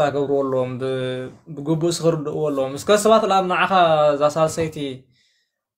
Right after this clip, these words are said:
እ፣ ካልኣይቲ ሕቶ ክበካ ናይ ብሓቂ፣ እ፣ ሰራቕ ኣብዚ ሃገር ስመን እዩ? ናይ ብሓቂ ነዚ ሃገር ዝዕንዋ ዘታላ ዝሰርቃ ዘሎ ስመን እዩ?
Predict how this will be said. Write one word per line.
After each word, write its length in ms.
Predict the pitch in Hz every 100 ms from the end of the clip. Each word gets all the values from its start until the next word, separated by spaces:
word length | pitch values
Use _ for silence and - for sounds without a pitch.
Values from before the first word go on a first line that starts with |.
| -
እ፣ 100 | 143
ካልኣይቲ 360 | 143 151 175 175
ሕቶ 200 | 190 196
ክበካ 280 | 190 202 196 156 160
ናይ 200 | 156 170 202
ብሓቂ፣ 320 | 208 233 220 202 185 165
እ፣ 160 | 147 135 131 -
ሰራቕ 280 | - 180 190
ኣብዚ 140 | 185 175
ሃገር 280 | 185 175 180
ስመን 280 | 170 143
እዩ? 100 | 120 110 _ _ _ _ _ _ _
ናይ 60 | 147
ብሓቂ 220 | 151 175 180
ነዚ 160 | 160
ሃገር 300 | 156 156 165 151
ዝዕንዋ 380 | 139 160 170 165
ዘታላ 440 | 151 147 160 151 147
ዝሰርቃ 280 | 151 143 156 156
ዘሎ 180 | 151 156
ስመን 260 | 156 135
እዩ? 80 | 120